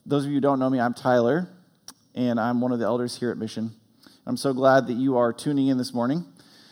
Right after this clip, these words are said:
And as some of you know, I teach high school science,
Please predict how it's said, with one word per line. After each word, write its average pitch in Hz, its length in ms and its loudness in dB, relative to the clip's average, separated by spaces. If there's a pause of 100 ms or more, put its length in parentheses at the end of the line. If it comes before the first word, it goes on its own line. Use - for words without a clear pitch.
(480)
And 147 360 0 (200)
as 139 160 2
some 247 200 4
of 220 120 2
you 165 100 2
know, 139 380 4 (260)
I 143 160 2
teach - 440 -8 (320)
high 143 180 2
school 131 260 -6
science, 131 580 -4